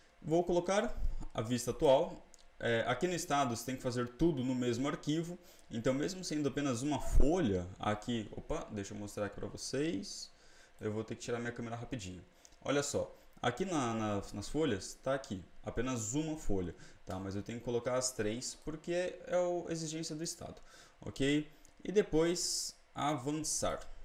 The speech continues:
Depois de avançar, você escolhe se você quer D W F X ou D W F.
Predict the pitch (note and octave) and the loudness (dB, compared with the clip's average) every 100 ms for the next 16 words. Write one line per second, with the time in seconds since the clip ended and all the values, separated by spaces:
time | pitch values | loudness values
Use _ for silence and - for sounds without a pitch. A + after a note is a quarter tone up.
0 | - - - - - - - - - - | -8 -8 -10 -14 -16 -20 -20 -20 -20 -20
1 | - - - - A#2 A#2 A2 B2 D#3 F3 | -20 -20 -10 -6 0 0 2 2 0 2
2 | E3+ E3+ F3 G3 G3+ - C#3+ C#3+ D3 C#3+ | 0 0 -2 0 0 0 0 0 -4 -6
3 | C3+ C3 C3 A#2+ A2 A2 G#2+ G#2+ E3+ - | -6 0 0 2 2 4 4 2 -2 -4
4 | F3+ - - D#3+ D#3+ D#3 D#3 E3+ G2 - | -6 -6 -6 -6 -4 -2 0 2 2 0
5 | - | -6